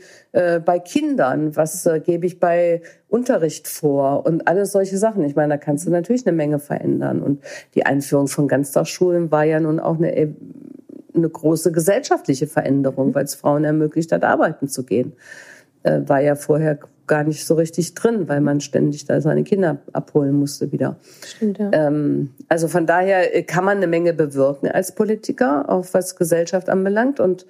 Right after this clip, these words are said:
Speaker 1: ähm, dafür braucht man dann aber wieder den berühmten Konsens, weil man braucht
Speaker 2: Mhm.
Speaker 1: eben das Parlament, das dann darüber entscheidet. Also als Minister kann man immer Vorschläge machen,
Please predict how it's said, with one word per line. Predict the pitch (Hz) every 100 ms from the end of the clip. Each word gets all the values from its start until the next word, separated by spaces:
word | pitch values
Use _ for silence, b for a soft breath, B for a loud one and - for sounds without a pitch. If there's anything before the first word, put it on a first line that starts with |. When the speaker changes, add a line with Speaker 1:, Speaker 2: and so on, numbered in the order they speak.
| B B B B
Speaker 1:
ähm, | 180 175 170 170 165
dafür | - 165 208
braucht | 170 160 160
man | 180
dann | 185 180
aber | 180 175
wieder | 175 180
den | 170 170
berühmten | 165 165 170 175
Konsens, | 165 165 160 160 180 226 185
weil |
man | 180 180
braucht | 175 202
Speaker 2:
Mhm. | 214
Speaker 1:
eben | 202 175
das | 165 - - -
Parlament, | 175 165 156 151 175 220 - b b b
das | - 165
dann | 185 175
darüber | 170 170 170 -
entscheidet. | 196 - - - - -
Also | 139 147
als | 110
Minister | 160 151 180 202
kann | 180 165
man | 160
immer | 156 151
Vorschläge | - 175 175 208 214 214
machen, | 220 233 226